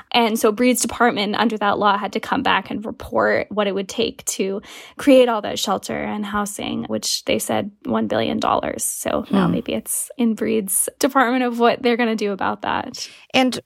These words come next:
Speaker 2: what about the power dynamic when it comes to housing development? Breed and her allies have pushed for fewer restrictions on housing production, while progressive opponents have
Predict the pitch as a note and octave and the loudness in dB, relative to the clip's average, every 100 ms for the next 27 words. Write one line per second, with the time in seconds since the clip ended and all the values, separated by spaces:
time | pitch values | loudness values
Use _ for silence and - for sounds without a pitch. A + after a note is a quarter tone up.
0 | - A3+ B3+ D#4+ E4 D#4 C#4 C4 C4 C4 | -10 -4 0 2 4 2 0 2 2 4
1 | B3+ B3 B3 - A#3+ B2 - A#3+ A3+ - | 2 2 0 0 -4 -4 -2 -2 0 -2
2 | G#3 G3 A3 B3+ A3 - F3 E3+ E3+ E3+ | -2 2 2 2 -2 0 2 2 2 -2
3 | - F#3 A3 A3+ G#3 F#3 G3 - F3+ F#3 | -2 0 0 0 0 -2 0 2 2 2
4 | F#3 F#3 - F3 - - F#3+ F3 - - | 2 0 -4 -6 -6 -2 0 0 -4 -10
5 | - - - - F#3 F3 G3 G#3+ G#3+ G3+ | -18 -20 -20 -4 -2 0 0 4 4 4
6 | - F#3+ - F3+ E3+ E3+ F#3 F#3 F#3+ F#3+ | 0 -2 0 -2 -2 -4 2 2 2 -2
7 | G3 F3+ - - F3 E3+ F3 E3+ E3 D#3+ | 0 0 0 0 0 0 2 4 4 2
8 | - E3+ F3+ - F3 F3+ - F3 E3+ - | -6 -4 -4 -2 -4 -2 -2 -2 -2 -4
9 | - - - - - F#3 | -6 -8 -20 -20 -4 -2